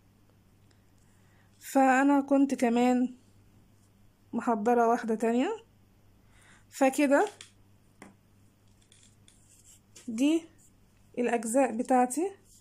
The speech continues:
كلها، الرجلين والإيدين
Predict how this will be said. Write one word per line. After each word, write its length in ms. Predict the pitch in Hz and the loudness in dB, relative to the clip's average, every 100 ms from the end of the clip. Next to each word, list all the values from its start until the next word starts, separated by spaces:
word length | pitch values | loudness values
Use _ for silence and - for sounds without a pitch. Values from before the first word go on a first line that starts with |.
| _ _ _ _ _ - - - - - | _ _ _ _ _ -20 -20 -20 -20 -6
كلها، 580 | 233 233 247 254 403 - _ _ _ - - _ _ _ _ _ _ _ 254 | -2 2 2 2 0 -8 _ _ _ -20 -20 _ _ _ _ _ _ _ -4
الرجلين 760 | 247 247 240 247 247 285 285 - _ - | 0 0 2 2 2 0 -4 -12 _ -6
والإيدين 720 | 233 - 240 220 240 294 | -4 -4 -2 0 2 2